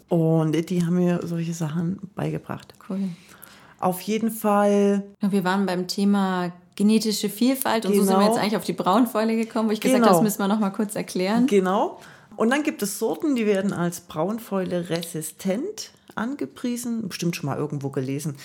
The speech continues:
Speaker 1: Mittlerweile in den großen Gärten-, Gartenmärkten sieht man sowas auch öfter. Man muss aber dazu sagen, eine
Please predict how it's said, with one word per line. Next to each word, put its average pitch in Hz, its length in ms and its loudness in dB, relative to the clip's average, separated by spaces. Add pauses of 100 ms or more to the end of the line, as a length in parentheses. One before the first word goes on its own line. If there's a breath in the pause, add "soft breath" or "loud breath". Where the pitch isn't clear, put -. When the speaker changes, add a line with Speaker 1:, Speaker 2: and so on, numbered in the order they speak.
(160 loud breath)
Speaker 1:
Mittlerweile 160 460 2
in 156 60 0
den 160 120 0
großen 165 320 -2
Gärten-, 165 520 0 (120)
Gartenmärkten 165 720 -2
sieht 165 200 -8
man 160 120 -2
sowas 156 320 -6
auch 196 260 -2
öfter. 190 480 -2 (640 loud breath)
Man 190 160 2
muss 202 140 2
aber 196 160 0
dazu 175 280 -2
sagen, 180 340 2
eine 165 360 2